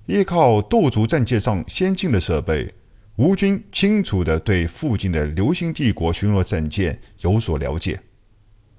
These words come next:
“嗯，执行躲避措施，隐秘第一，安全首要。”林勋准备尽量不引起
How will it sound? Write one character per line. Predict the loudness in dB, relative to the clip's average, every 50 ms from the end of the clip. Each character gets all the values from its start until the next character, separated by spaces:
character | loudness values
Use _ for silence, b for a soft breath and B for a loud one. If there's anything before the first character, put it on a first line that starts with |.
| _ _ _ -20 -20 -14 -8 -4
“嗯， | -2 0 0 0 -2 -2 -4 -6 -8 -12 -14 -16 -18 -20 -20 -20 -20 b b b b b b b b b b b
执 | -4 -2 0
行 | 0 2 0 0 0
躲 | -2 -2 -2 -2 0
避 | 0 0
措 | -2 -2 -2 -2 -2
施， | -2 -2 -4 -4 -4 -8 -14 _ _ _ _ _ _ _ _ _ _ _ _ _
隐 | -6 -4 -2
秘 | -2 -2 -2 -2
第 | -2 -2 -2 0 -2
一， | -2 -4 -8 -14 -20 _ _ _ _ _ _ _ _ _ _
安 | 0 2 2
全 | 4 4 2
首 | 2 2 0 0
要。” | 0 0 0 -2 -4 -10 -20 -20 _ _ _ _ _ _ _ _ _ -20 -20 -20 -20 -18 -8 -4
林 | -2 0 0
勋 | 0 0 0 0
准 | 0 0 0
备 | 2 2 0 0 0 -4 -6 -4
尽 | -2 0 2 4 4
量 | 4 4 2 2
不 | 2 0
引 | 0 2 2 0 0
起 | 0 0 -2 -4 -6 -8